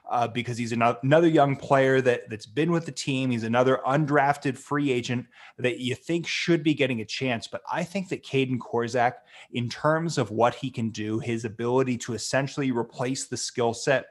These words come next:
of Brayden McNabb, I think might make Brayden McNabb somewhat expendable. Now, I'm not calling for him to be traded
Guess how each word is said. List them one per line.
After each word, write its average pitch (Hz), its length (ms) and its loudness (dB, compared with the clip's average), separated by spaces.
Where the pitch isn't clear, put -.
of 127 240 0
Brayden 117 260 0
McNabb, 113 580 -4
I 139 100 2
think 269 240 -4
might 147 480 2
make 127 400 2
Brayden 131 340 4
McNabb 135 600 2
somewhat 120 480 2
expendable. - 640 -4
Now, 117 100 2
I'm 160 140 6
not 156 300 4
calling 156 520 6
for 151 140 0
him 147 180 0
to 127 80 -8
be 131 100 -6
traded 143 460 -2